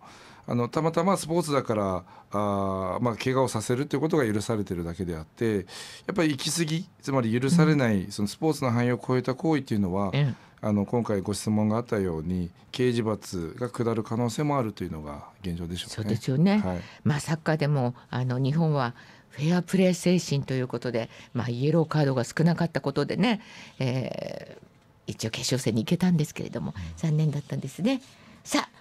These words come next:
Speaker 2: それでは、えー、最後は先生にちょっと、し-、しっくりじゃなくてじっくり聞き、聞きたいと思います。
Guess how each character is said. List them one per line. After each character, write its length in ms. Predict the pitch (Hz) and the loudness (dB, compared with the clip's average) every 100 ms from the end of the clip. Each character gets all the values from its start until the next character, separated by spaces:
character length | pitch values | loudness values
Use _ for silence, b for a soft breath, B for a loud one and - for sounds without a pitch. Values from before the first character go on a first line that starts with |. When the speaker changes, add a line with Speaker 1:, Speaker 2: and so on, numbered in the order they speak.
| - | -6
Speaker 2:
そ 140 | - | 0
れ 80 | 269 | 4
で 100 | 311 | 4
は、 200 | 269 233 B B | 4 2 B B
え 80 | 165 | 0
ー、 40 | |
最 280 | - 220 202 | 2 2 4
後 140 | 170 | 4
は 160 | 165 143 B - | 2 0 B -2
先 180 | 160 | 0
生 140 | 151 143 | 0 0
に 100 | 131 | 0
ち 80 | 190 | -2
ょ 40 | |
っ 40 | |
と、 240 | 180 117 - - - - _ _ - | 0 -2 -2 -6 -14 -16 _ _ -10
し-、 140 | - - _ _ - | -10 -10 _ _ -6
し 160 | - - | -6 -2
っ 40 | |
く 160 | - 233 | 2 4
り 40 | |
じ 80 | 160 | 2
ゃ 40 | |
な 60 | 160 | 0
く 20 | |
て 100 | 147 | 0
じ 120 | 139 | 0
っ 60 | 180 | 2
く 100 | 233 | 2
り 80 | 202 | 0
聞 260 | - - | -2 -2
き、 80 | - | -2
聞 120 | - | -2
き 100 | - | -4
た 100 | - | -2
い 80 | 175 | 0
と 100 | - | 0
思 100 | 151 | -2
い 60 | - | 0
ま 100 | |
す。 80 | 156 | -2